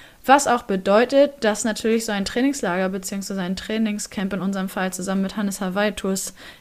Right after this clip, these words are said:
nicht fehlen darf. Einige von der Community waren bereits letztes Jahr schon bei dir mit auf Fuerteventura oder mit bei mir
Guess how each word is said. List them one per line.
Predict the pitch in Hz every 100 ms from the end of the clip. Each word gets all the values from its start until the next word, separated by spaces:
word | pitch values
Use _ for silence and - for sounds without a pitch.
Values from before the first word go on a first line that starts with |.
| -
nicht | 226 254 -
fehlen | - - 269 262 220
darf. | 180 156 160 - - - -
Einige | 220 240 240 233
von | 226 226 220
der | 214
Community | 214 214 220 214 - 202
waren | 208 240
bereits | 254 233 220 226
letztes | 226 233 -
Jahr | 220
schon | - 214 208
bei | 208 196
dir | 202 226 233
mit | 233 233
auf | 196 196
Fuerteventura | 214 202 208 202 - 262 285 247
oder | 202 202
mit | 202 196 -
bei | 196
mir | 190 196 220 226 226